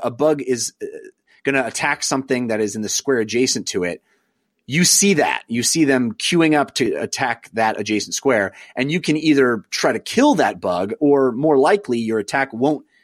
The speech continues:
do enough damage to it to kill it outright. So what you wanna do is use your attack to push it into a square where it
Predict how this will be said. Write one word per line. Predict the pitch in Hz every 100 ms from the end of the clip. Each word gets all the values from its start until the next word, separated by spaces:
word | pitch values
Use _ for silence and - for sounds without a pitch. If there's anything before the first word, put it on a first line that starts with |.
| _ _ _ _ _ -
do | 127
enough | 135 131 - 117
damage | 127 156 139 -
to | 110
it | 104
to | 104
kill | 95 - 110
it | -
outright. | 90 85 90 95
So | -
what | 127
you | 127
wanna | 120 117 107
do | 185 156
is | 117 127
use | 127
your | 127
attack | 113 127 -
to | -
push | - - 208 -
it | 131 117 _ - - -
into | 139 139
a | 135
square | - - 139 143 139 135 135 _ _
where | 120 131 127 123 123 -
it | 135 127